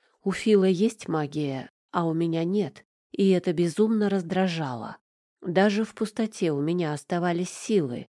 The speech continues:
а сейчас я беспомощен и бесполезен. Да чтоб мне провалиться. На воротах сегодня дежурили тёмные. Я предъявил им приглашение. Два парня моего возраста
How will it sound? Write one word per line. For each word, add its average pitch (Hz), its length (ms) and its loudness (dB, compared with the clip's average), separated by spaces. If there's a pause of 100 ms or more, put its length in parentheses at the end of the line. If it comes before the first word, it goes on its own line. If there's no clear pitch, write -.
(260)
а 180 120 -2
сейчас 214 520 -4
я 165 160 -2
беспомощен 202 840 -2
и 196 220 -4
бесполезен. 165 880 -4 (300)
Да 175 120 0
чтоб 247 300 -2
мне 214 220 2
провалиться. 180 880 -4 (760)
На 202 160 4
воротах 208 460 2
сегодня 175 500 0
дежурили 165 600 0
тёмные. 139 800 -2 (300)
Я 214 240 2
предъявил 202 580 0
им 175 120 -2
приглашение. 143 1040 -4 (400)
Два 185 260 2
парня 185 400 0
моего 170 300 0
возраста 156 800 -6